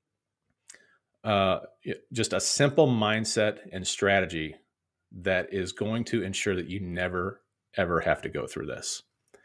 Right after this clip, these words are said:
And, you know, I think,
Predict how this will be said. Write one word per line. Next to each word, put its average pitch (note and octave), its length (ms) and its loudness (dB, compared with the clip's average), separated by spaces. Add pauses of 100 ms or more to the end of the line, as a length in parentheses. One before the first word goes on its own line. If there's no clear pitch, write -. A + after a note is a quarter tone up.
(880)
And, F2+ 380 4 (1000)
you G2 120 -6
know, D2+ 120 -6
I - 140 2
think, - 340 4